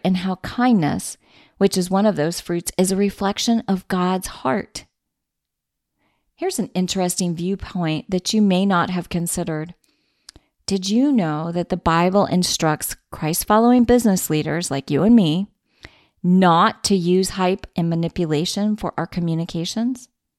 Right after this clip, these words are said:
It says that in Ephesians four twenty-nine. While it tells us what not to do, it also tells us what to do. And it teaches that we should only share what will help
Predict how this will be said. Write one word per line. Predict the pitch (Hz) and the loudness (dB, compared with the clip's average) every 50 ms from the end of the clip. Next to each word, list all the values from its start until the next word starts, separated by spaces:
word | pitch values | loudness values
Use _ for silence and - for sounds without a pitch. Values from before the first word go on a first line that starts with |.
| _ _ _ _ _ _ _ _ _ _ _ _ _ _ - | _ _ _ _ _ _ _ _ _ _ _ _ _ _ -8
It | 214 214 - | -6 -4 -2
says | - 254 262 240 214 | 0 2 2 4 4
that | 185 143 - | 2 2 2
in | - | 2
Ephesians | 180 175 - 214 214 208 196 190 185 - | -2 -2 0 0 0 0 0 -2 -2 -4
four | - 196 190 190 | -2 -2 -4 -2
twenty-nine. | - 196 196 190 190 190 190 196 208 202 175 165 170 175 - _ _ _ _ _ _ _ _ _ _ _ _ _ _ _ _ _ _ _ - | -2 -2 -2 0 0 0 0 0 0 0 -2 -2 -4 -6 -8 _ _ _ _ _ _ _ _ _ _ _ _ _ _ _ _ _ _ _ -2
While | 202 208 214 220 | 2 4 4 6
it | 226 - - | 4 2 2
tells | 226 226 254 262 240 | 2 2 2 4 4
us | 226 196 185 - - | 2 2 0 0 0
what | 180 190 175 - - | 2 2 2 2 0
not | 165 165 170 185 - - - | -2 -2 0 -2 -2 -4 -4
to | - 202 | -4 -4
do, | 165 156 156 151 156 - - | -2 -2 -2 -2 -2 -2 -2
it | 190 190 - | -2 -4 -4
also | - 220 254 - - 220 | -6 -8 -6 -4 -4 -4
tells | 208 - 208 196 196 202 190 196 | -4 -2 -2 -2 -2 -2 0 0
us | 190 190 - - _ _ - | -2 -2 -2 -6 _ _ -4
what | 170 185 185 - - _ - | -2 -2 -2 -2 -4 _ -8
to | - - 359 370 339 220 | -4 0 2 2 2 2
do. | 175 160 147 117 - - 185 - _ _ _ _ _ _ _ - _ _ _ _ _ _ _ _ - | 0 -2 -4 -4 -4 -8 -12 -14 _ _ _ _ _ _ _ -20 _ _ _ _ _ _ _ _ 2
And | 196 196 | 2 2
it | 143 - _ - | 2 0 _ -8
teaches | - - - 302 277 277 269 - - 185 165 156 156 180 202 - - - - _ _ _ _ _ _ - | -8 -6 -2 0 0 0 0 -2 0 0 2 2 2 0 -2 -4 -6 -10 -16 _ _ _ _ _ _ -4
that | 185 - - | -2 0 2
we | 202 202 | 2 2
should | 196 - 208 202 - _ _ _ _ - | 2 0 -4 -4 -6 _ _ _ _ 0
only | 196 208 226 240 247 254 269 269 | 2 4 4 6 6 6 6 4
share | 254 - - 165 156 156 156 160 | 4 2 2 2 2 2 0 0
what | 156 160 - - | 0 -2 -2 0
will | - 165 170 | -2 -2 -2
help | 160 165 175 185 180 165 - - | -2 -2 -2 -2 -2 -4 -6 -8